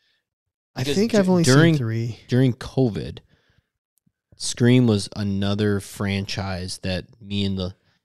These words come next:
Speaker 2: me and the lady said, "Hey, like, what should we watch?" We watched all the Halloween movies.
Speaker 1: That's
Speaker 2: That
Speaker 1: how you got pregnant.
Speaker 2: No, this was pre.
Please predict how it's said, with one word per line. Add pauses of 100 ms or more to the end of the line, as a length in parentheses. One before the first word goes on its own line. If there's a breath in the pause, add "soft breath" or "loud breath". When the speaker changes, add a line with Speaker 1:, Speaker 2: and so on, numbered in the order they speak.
Speaker 2:
me
and
the
lady
said,
"Hey, (840)
like, (760)
what
should
we
watch?" (100)
We
watched
all
the
Halloween
movies. (200)
Speaker 1:
That's
Speaker 2:
That
Speaker 1:
how
you
got
pregnant. (1300)
Speaker 2:
No,
this
was
pre.